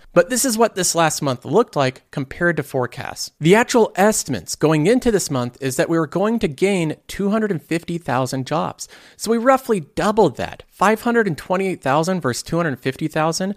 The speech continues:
This absolutely blew away the forecasts and estimates from the economists and forecasters. And where did these jobs come from? The jobs gains were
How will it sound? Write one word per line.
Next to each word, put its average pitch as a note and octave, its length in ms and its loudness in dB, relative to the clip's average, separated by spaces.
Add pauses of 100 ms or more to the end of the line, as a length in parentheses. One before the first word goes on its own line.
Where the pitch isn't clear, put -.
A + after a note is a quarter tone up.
(360)
This A3+ 180 0
absolutely G#3+ 540 4
blew F3+ 560 2
away F3 640 2
the C3+ 180 2
forecasts F3+ 720 0
and D#3 120 -4
estimates D3+ 560 -2
from A#2+ 240 -4
the A#2 240 -4 (260)
economists E3 720 0
and C3+ 100 -8
forecasters. - 920 -4
And E3+ 160 4
where G#3+ 120 8
did A#3 160 -2
these G3+ 200 0
jobs D3 280 2
come C3 260 0
from? G2 320 -6 (280)
The D3 80 0
jobs G3 320 4
gains F#3 380 0
were B2 320 0